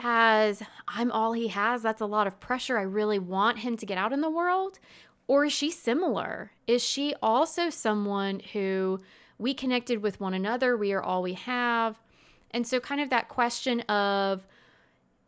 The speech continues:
she got sick, right? And then all this stuff happened. But I wonder if she did not get sick, would she have encouraged him to grow in ways that his parents didn't know how?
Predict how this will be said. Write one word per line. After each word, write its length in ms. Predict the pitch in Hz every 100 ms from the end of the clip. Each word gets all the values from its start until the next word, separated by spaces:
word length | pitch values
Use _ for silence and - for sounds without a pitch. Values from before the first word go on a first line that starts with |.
| _ _ _ _ -
she 180 | -
got 200 | 285 233
sick, 340 | - - - -
right? 300 | 190 185 214
And 200 | 208 202
then 340 | 196 190 185 185
all 180 | 190 202
this 140 | 202
stuff 200 | - 185
happened. 400 | - 180 170 180
But 120 | 202
I 80 | 208
wonder 400 | 208 247 302 311
if 100 | 220
she 220 | - 240
did 140 | 226 262
not 220 | 269 220
get 200 | 214 -
sick, 580 | - 294 240 160 - - _ _ _ -
would 180 | 240 233
she 240 | - 262
have 100 | 269
encouraged 560 | 233 - 214 208 - -
him 320 | 202 190 185
to 320 | - 196 180 -
grow 540 | 180 185 180 214 269
in 180 | 247 208
ways 260 | 190 185 185
that 100 | 175
his 140 | 175
parents 440 | - 185 185 185
didn't 220 | - - 175
know 120 | 165
how? 640 | - 170 160 208 294 339